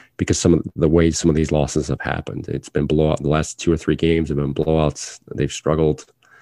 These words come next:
uh, and it was really, the, and the games really weren't, weren't close.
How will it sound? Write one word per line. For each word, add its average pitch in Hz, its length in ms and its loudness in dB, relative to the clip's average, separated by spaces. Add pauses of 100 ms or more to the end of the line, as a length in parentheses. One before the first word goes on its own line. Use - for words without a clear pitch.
(240)
uh, 69 260 -6 (140)
and - 180 -2
it 82 80 2
was 76 140 0
really, 80 200 2 (160)
the, 82 120 2
and 76 160 4
the 78 100 4
games 80 300 4
really 76 180 2
weren't, 73 300 -2
weren't - 180 -2
close. - 500 -2